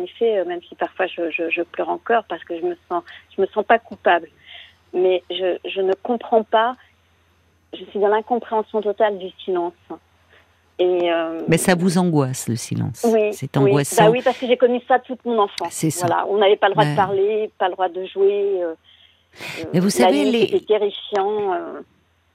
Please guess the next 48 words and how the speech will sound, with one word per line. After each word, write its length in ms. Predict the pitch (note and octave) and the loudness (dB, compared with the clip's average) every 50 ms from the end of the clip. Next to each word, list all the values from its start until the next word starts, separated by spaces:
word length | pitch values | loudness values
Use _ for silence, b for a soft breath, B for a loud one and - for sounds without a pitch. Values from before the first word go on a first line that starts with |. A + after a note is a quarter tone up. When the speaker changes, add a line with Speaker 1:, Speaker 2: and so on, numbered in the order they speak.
| _ _ - | _ _ -2
Speaker 2:
Ouais. 240 | G#3 G#3 G3+ G#3+ - _ - | 0 0 0 -2 -4 _ -10
Speaker 1:
Et 100 | E3 F3+ | -10 -6
donc 200 | E3+ G#3 A3 G3+ - | -2 -2 -2 4 4
le 80 | G#3+ G#3+ - | 4 4 4
silence, 280 | - A3 G#3 G#3+ A#3 - _ | -2 -2 0 0 0 -2 _
c'était 240 | - G3 - - F#3+ | -6 -6 -4 -4 -6
pour 180 | - - F#3+ F#3+ | -2 -2 -4 0
moi 140 | G3 G#3 G#3 - - | 0 -2 -2 -2 -8
signe 160 | - G3+ G3 F3+ | -8 -6 -4 -2
de 100 | G3 F#3+ | -2 -2
mort, 320 | F#3+ F#3+ G3 G#3+ B3 B3 - - | 0 2 2 2 2 0 -2 -6
ou 140 | F#3+ F#3+ G3+ | -2 2 2
alors 220 | F#3+ G3+ A3 A#3+ | 4 4 4 2
Speaker 2:
Hmm. 100 | - - - | 0 -6 -12
Speaker 1:
c'était 300 | G3+ - - G#3 G#3 - - - | -12 -6 -6 -6 -6 -8 -10 -8
signe 340 | A#3+ A#3+ B3 B3+ B3 G#3 - b b b _ - | -4 -2 -2 -2 -2 -4 -6 b b b _ 0
de, 160 | - G3+ G3 - - | 0 0 0 0 0
le 160 | - G#3 A#3 - - | 4 4 4 4 2
silence, 260 | - B3 B3 C4 C4 - | -8 -2 -2 -2 -2 -2
c'était 180 | - A3+ - A#3 | -6 -8 -8 -8
plutôt 280 | - B3+ A3+ - A#3 A3+ - | -8 -8 -2 -2 -2 -2 -2
signe 120 | - B3+ A#3 | -4 -8 -6
quand 120 | - A3 | -6 -6
j'étais 240 | G#3 G#3 G#3 - A3+ | -6 -6 -4 -2 -2
enfant 400 | G3+ G3+ - - - A#3 B3 B3+ b b b b b b _ - | -2 -2 -2 -2 0 0 0 0 b b b b b b _ 0
de 80 | F#3+ G#3 | 2 2
rester 360 | G#3 A3+ B3+ A#3+ - - A3+ | 4 4 2 0 0 0 0
en 80 | G#3+ G3 | 0 0
vie, 240 | F#3+ - - F3 - - _ - | 0 -6 -12 -18 -18 -20 _ -6
voilà. 300 | F3 F#3+ F#3 D#3+ D3+ - _ _ _ _ _ _ _ _ _ _ _ _ _ _ _ _ _ _ - E3+ | 0 0 0 0 0 -6 _ _ _ _ _ _ _ _ _ _ _ _ _ _ _ _ _ _ -8 -8
Euh, 340 | E3 E3 E3+ E3 E3 E3+ F3 - | -6 -6 -6 -6 -8 -10 -10 -8
parce 140 | - F3 - | -8 -8 -6
que 100 | - F3+ | -6 -2
j'avais 220 | F3 F3+ E3+ F#3 | -2 0 2 2
un 80 | F3+ F3 | 0 0
père 240 | F3 - F3+ F3+ - _ - | 0 -2 -2 -2 -2 _ 2
tel 220 | A3 A3 A3+ A3+ _ - | 4 4 4 0 _ -4
que 320 | - F3+ F3 F3 F3 F3+ F3 _ | -2 0 0 0 0 -2 -6 _
si 80 | - G#3 | -6 -6
on 80 | G#3 G3+ | -6 -6
se 120 | - - | -4 -4
montrait 300 | G3+ G3 G3 - - - | -2 -2 -2 -2 -2 -4
en 80 | G3+ F#3+ | -4 -2
tant 140 | - F#3+ F#3 | -2 -4 -6
qu'enfant, 540 | - F#3 F3 F3 - - - G#3 A3+ B3+ - _ _ _ _ _ _ _ _ _ _ _ _ - | -4 -4 -6 -6 -6 -4 -2 -2 -2 -2 -6 _ _ _ _ _ _ _ _ _ _ _ _ -14
on 40 | F3+ | -14
discutait 640 | E3+ E3+ F3 _ _ - F#3 _ - F#3+ F#3 G3 G3+ | -14 -14 -18 _ _ -18 -16 _ 0 2 2 2 2
ou 120 | G3 F3+ | 0 -2